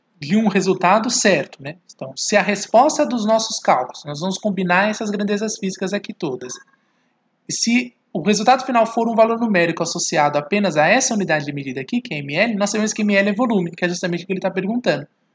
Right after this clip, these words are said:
Qual é o volume em M L a ser injetado da, da, do, da concentração do material que foi preparado aqui por alguém, né? Então,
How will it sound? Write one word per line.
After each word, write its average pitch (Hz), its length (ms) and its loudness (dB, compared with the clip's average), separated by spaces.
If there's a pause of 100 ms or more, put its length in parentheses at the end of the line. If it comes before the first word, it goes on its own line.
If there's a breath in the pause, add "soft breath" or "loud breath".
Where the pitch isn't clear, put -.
Qual 139 160 -2
é 139 40 -2
o 147 80 -2
volume 185 640 0 (140)
em 170 140 -2
M 160 180 -2
L 180 240 0
a 185 60 0
ser 190 160 -2
injetado 185 600 -2
da, 151 440 -6 (760)
da, 147 200 -4 (120)
do, 143 280 -8
da 151 140 0
concentração 147 560 -8
do 147 120 -14
material 143 400 -6
que - 120 -20
foi 156 200 -10 (460)
preparado 165 640 2
aqui 160 300 -8 (420)
por 151 100 -4
alguém, 139 360 -2
né? 165 100 -10 (760 loud breath)
Então, 262 420 4